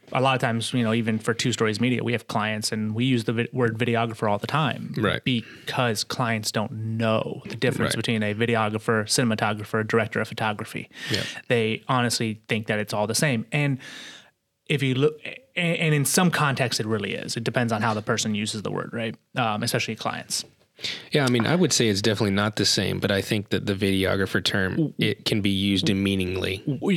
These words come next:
Speaker 1: yeah, a hundred per-,
Speaker 2: towards people
Speaker 1: hun-,
Speaker 2: that are videographers.
Speaker 1: hundred percent.
Speaker 2: From people that are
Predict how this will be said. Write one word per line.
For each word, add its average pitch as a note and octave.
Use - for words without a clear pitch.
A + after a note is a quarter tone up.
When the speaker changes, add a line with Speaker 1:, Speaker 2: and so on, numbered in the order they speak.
Speaker 1:
yeah, -
a A#2
hundred C3
per-, A2+
Speaker 2:
towards A2
people -
Speaker 1:
hun-, G#3
Speaker 2:
that G#2
are G2+
videographers. F#2+
Speaker 1:
hundred D#3
percent. -
Speaker 2:
From A#2+
people A2+
that G#2
are G2+